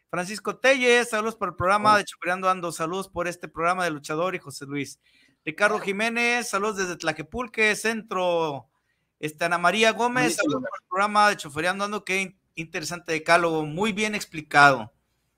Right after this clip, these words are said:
Speaker 1: Ese va para ti.
Speaker 3: Gracias.
Speaker 1: Este, Martín Gómez,
Speaker 3: Gracias.
Speaker 1: saludos para Chofereando Ando desde Bonampak, California. Saludos, hermanos, saludos, mi estimado Martín. Este, vámonos por, con la, este, con la,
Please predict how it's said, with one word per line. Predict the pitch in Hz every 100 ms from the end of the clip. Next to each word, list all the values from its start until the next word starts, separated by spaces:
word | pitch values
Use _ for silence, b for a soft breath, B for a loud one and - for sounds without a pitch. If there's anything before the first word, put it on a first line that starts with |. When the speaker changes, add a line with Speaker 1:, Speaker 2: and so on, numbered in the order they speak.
| _
Speaker 1:
Ese | 156 185
va | 170
para | 156 143 143
ti. | 185
Speaker 3:
Gracias. | 151 135 143 123 - - _
Speaker 1:
Este, | _ 151 - 160
Martín | 185 180 226
Gómez, | 233 233 226
Speaker 3:
Gracias. | 196
Speaker 1:
saludos | 202 220 220
para | 214 190
Chofereando | 175 151 175 202
Ando | 214 214 214
desde | 190 165 170 160
Bonampak, | 143 165 165 156 220 220
California. | - 175 160 233 240 214 202 185 175
Saludos, | 165 185 220 220 165
hermanos, | 185 190 185 165 147
saludos, | 175 190 208 190 175
mi |
estimado | 156 - 165 175
Martín. | 156 147 151 139 - _ _ _ _ _ _
Este, | 151 156 156 165 160 160 165 160 - _
vámonos | 156 233 262 262 247
por, | - 208
con | - 190
la, | 196
este, | 196
con | 220 202
la, | 180 175 170 170